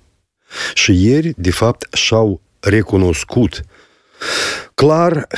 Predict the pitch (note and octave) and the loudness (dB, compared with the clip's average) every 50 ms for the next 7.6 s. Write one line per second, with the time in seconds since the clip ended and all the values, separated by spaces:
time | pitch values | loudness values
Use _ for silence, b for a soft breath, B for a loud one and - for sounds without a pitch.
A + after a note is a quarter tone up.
0 | - - - C#3 C#3+ D3 D#3+ D#3+ D#3 D3 - - - - C3 B2 B2+ - - - | 2 2 4 4 2 2 2 0 0 -2 -2 -2 -2 0 0 0 0 -2 -2 -2
1 | A#2 - B2 G2 - - C3 C3+ B2+ - - A2+ A#2+ G#2+ - G2+ F2+ - - - | 0 0 0 0 0 0 0 0 0 0 0 0 0 0 0 -2 -4 -2 -2 0
2 | - G2 F2+ F#2 F#2 F#2 E2+ E2 - F#2+ F2+ - - G2 F#2+ E2+ - - F2 - | 2 2 2 2 2 0 0 0 0 0 0 0 2 0 0 0 0 -4 -4 -4
3 | - - G2+ F#2+ F2+ - - - G2 E2+ D#2+ - - - E2 E2 - - E2 - | 0 0 2 2 2 0 0 0 0 0 0 -2 -2 -2 -2 -2 0 -2 -2 0
4 | E2+ D2+ D2 F#2+ F2+ - - - - - G2 F2+ D#2+ - - D#2 - - - - | 0 0 2 0 0 0 -2 -6 -2 0 0 0 0 0 -2 -4 -4 -4 -2 -2
5 | E2 - - - - F2+ E2 D#2 D#2+ - - F2+ E2+ D#2+ E2+ - C3+ D3 C3 - | -2 -2 -2 -2 0 0 0 0 -2 -2 0 0 2 2 2 2 2 2 2 2
6 | - G2+ F#2 E2+ - - - - - A2+ A#2 A#2 A2 - _ - - F#2 G2+ F#2+ | 0 0 0 -2 -4 -6 -4 0 2 2 2 2 0 -2 _ -4 0 0 0 2
7 | - G2 F#2+ F#2 F2 - - B2 B2+ - - | 2 2 2 2 0 -2 0 0 0 -2 -2